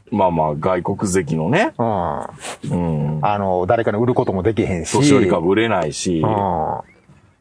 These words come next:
Speaker 2: 確か北の海も最初一代年寄りだったんですよね。
Speaker 1: うん。
Speaker 2: あの、もう昭和の名横綱だって。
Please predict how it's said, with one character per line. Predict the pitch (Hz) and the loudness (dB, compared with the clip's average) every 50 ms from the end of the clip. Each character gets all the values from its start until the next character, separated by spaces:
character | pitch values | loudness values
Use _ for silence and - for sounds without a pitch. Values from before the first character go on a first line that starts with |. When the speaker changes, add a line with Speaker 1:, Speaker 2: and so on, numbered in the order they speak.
| _ _ _ _ _ - - | _ _ _ _ _ -8 -4
Speaker 2:
確 | - - - 139 | -2 0 0 0
か | 120 | -2
北 | - - - 233 269 | -2 0 0 2 4
の | 311 349 339 | 6 6 6
海 | 277 175 131 | 6 6 4
も | 117 113 120 113 98 82 78 - - - | 2 2 2 2 2 0 -2 -4 -6 -6
最 | - - 120 113 | -2 -2 0 2
初 | - 127 | 2 2
一 | 151 - - 160 | 2 2 2 4
代 | 151 151 147 139 | 4 4 2 2
年 | 151 139 - - | 0 -2 0 0
寄 | 113 | 0
り | 92 85 73 69 - - - - - - - - - - - - - | 0 0 -2 -4 -6 -8 -12 -16 -18 -20 -20 -20 -20 -20 -20 -8 -2
だ | - - | -2 0
っ | - | 0
た | - 104 | 2 0
ん | |
で | 104 98 | 2 4
す | 196 | 4
よ | 180 | 4
ね。 | 240 | 4
Speaker 1:
う | 269 | 4
ん。 | |
Speaker 2:
あ | 226 | 4
の、 | 165 139 127 - | 4 2 2 2
も | - | 0
う | - | 0
昭 | - 120 120 | 0 0 2
和 | 117 117 | 2 2
の | 117 113 | 0 0
名 | 123 135 | 0 2
横 | 131 127 120 - 117 | 2 0 0 0 0
綱 | 95 110 101 90 | 0 0 0 0
だ | 92 87 | 0 -2
っ | - | -2
て。 | - - - 139 139 135 - | -4 -2 0 0 0 0 -4